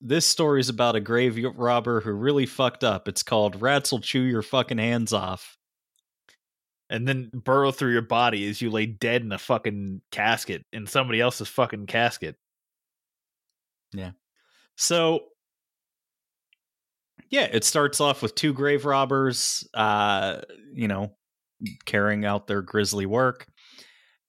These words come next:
Speaker 1: Uh, our main character for this shows up with a gun and is like, "Hey, I'm the caretaker here. Why don't you drop your shit and get the fuck out?"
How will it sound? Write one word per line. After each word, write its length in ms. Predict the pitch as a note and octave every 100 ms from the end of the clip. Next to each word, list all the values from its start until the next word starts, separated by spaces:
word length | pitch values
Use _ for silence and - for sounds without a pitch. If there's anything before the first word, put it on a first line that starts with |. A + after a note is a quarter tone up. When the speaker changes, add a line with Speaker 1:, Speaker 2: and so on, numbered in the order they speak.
| _ -
Speaker 1:
Uh, 400 | G#2+ G#2+ G#2 G2+ -
our 140 | B2
main 220 | D3+ F3+
character 440 | D3 F3 E3 E3 D3
for 180 | D#3
this 180 | C#3 D3
shows 360 | - D#3 C#3+ C3+
up 160 | C#3+
with 100 | C3+
a 40 | A2+
gun 320 | A#2+ C#3 C3+
and 120 | B2
is 80 | G#2+
like, 180 | A2+ G#2+
"Hey, 200 | D3 B2+
I'm 140 | A#2
the 80 | A#2
caretaker 560 | - A#2+ A2+ A2+ G#2 G#2
here. 260 | A2+ G#2+
Why 160 | G#2 G#2+
don't 220 | G#2 G#2+
you 100 | G#2
drop 360 | F#2 A2 G#2+ G#2+
your 120 | G2
shit 240 | - G#2+
and 100 | F#2+
get 140 | G2+ -
the 80 | G2+
fuck 300 | A2 F#2+ G2
out?" 260 | F#2+ F#2+